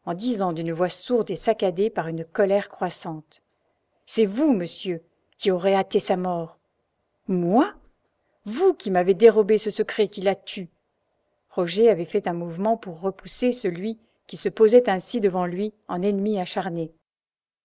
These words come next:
Mais son regard rencontra celui du comte, et il y lut une si terrible angoisse,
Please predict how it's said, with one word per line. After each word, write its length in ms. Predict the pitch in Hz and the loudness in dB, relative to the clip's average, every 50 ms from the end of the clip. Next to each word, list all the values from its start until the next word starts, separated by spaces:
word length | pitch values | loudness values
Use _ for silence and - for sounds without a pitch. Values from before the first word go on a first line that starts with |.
| _ _ _ _ _ _ _ _ _ _ _ _ _ | _ _ _ _ _ _ _ _ _ _ _ _ _
Mais 60 | 202 | -8
son 180 | 175 - 233 233 | -4 -4 -2 2
regard 560 | 214 208 190 196 208 208 214 226 220 - - | 2 2 4 4 2 2 2 -2 -6 -6 -6
rencontra 460 | 226 226 220 226 208 196 - 240 240 | -6 -4 -4 -4 -6 -2 0 0 0
celui 260 | 233 226 208 190 196 | 0 0 -4 -2 -4
du 100 | 180 180 | -6 -6
comte, 480 | - - - 190 190 202 202 - - _ _ _ _ _ _ - | -8 -8 -8 -8 -8 -8 -12 -14 -20 _ _ _ _ _ _ 0
et 200 | 214 214 - _ _ _ | 0 0 0 _ _ _
il 180 | 226 226 214 | -6 -4 -2
y 140 | 240 240 226 | -2 -2 -2
lut 200 | 214 202 196 180 - _ _ _ _ _ _ _ | -4 -6 -6 -8 -10 _ _ _ _ _ _ _
une 180 | - 196 196 196 | -4 -4 -4 -4
si 300 | - - - 294 269 254 | -4 -6 -4 -4 -4 -6
terrible 540 | - _ - 269 254 247 233 240 214 208 | -6 _ 2 2 2 2 0 -2 -2 -2
angoisse, 640 | 208 202 185 165 180 180 190 202 - - - - | -4 -4 -4 -2 -2 -2 -2 -2 -6 -10 -18 -18